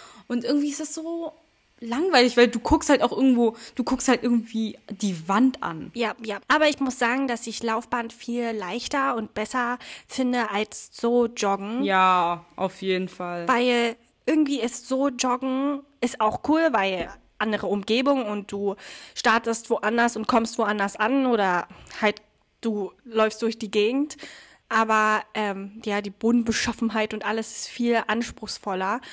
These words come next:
Speaker 2: als auf dem Laufband, wo du ganze Zeit gleichmäßig und vor allem deine Geschwindigkeit noch einstellen kannst.
Speaker 1: Also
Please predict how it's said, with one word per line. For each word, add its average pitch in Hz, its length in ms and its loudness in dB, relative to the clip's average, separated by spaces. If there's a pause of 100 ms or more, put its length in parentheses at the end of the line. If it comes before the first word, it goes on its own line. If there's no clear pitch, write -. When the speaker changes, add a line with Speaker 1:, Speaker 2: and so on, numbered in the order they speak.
(180)
Speaker 2:
als 220 220 -2
auf 226 140 2
dem 226 100 -2
Laufband, 220 460 0
wo 220 80 -4
du 214 100 -8
ganze 214 320 -4
Zeit 226 240 -2
gleichmäßig 226 720 0 (240)
und 240 180 2
vor - 200 2
allem 233 220 4
deine 226 180 2
Geschwindigkeit 233 880 2
noch 185 140 -8
einstellen 196 500 -6
kannst. 220 420 -6
Speaker 1:
Also 208 460 -2